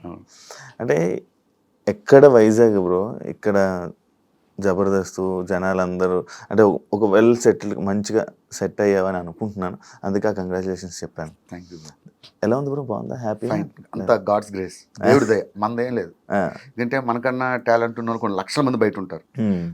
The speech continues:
Speaker 1: మనకు అవకాశం వచ్చిందంటే అది మన గొప్పతనం కాదు,
Speaker 2: Hmm.
Speaker 1: God's grace,
Speaker 2: ఆ.
Speaker 1: దేవుడి దయ.
Speaker 2: యా. ఫస్ట్ ఆర్జే ఎందుకు బ్రో చూస్ చేసుకున్నావు వైజాగ్లో?
Speaker 1: అది ఆర్జే కూడా నా లైఫ్లో అన్ని యాక్సిడెంట్లుగా జరిగేవే.
Speaker 2: Hmm.
Speaker 1: ఏది నేను చూస్ చేసుకోలే.
Speaker 2: Hmm.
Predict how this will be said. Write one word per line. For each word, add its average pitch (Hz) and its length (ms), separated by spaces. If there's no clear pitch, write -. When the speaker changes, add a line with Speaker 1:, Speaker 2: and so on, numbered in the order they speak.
Speaker 1:
మనకు 113 200
అవకాశం 123 360
వచ్చిందంటే 131 460
అది 123 100
మన 107 120
గొప్పతనం 104 400
కాదు, 85 300
Speaker 2:
Hmm. 95 180
Speaker 1:
God's 113 220
grace, 90 220
Speaker 2:
ఆ. 90 100
Speaker 1:
దేవుడి 101 260
దయ. 76 80
Speaker 2:
యా. 98 100
ఫస్ట్ 120 180
ఆర్జే 135 360
ఎందుకు 160 260
బ్రో 156 140
చూస్ 127 340
చేసుకున్నావు 135 460
వైజాగ్లో? 120 640
Speaker 1:
అది 147 200
ఆర్జే 139 360
కూడా 165 240
నా 156 120
లైఫ్లో 131 340
అన్ని 151 140
యాక్సిడెంట్లుగా 135 480
జరిగేవే. 110 380
Speaker 2:
Hmm. 95 200
Speaker 1:
ఏది 131 240
నేను 143 160
చూస్ 117 240
చేసుకోలే. 101 540
Speaker 2:
Hmm. 87 120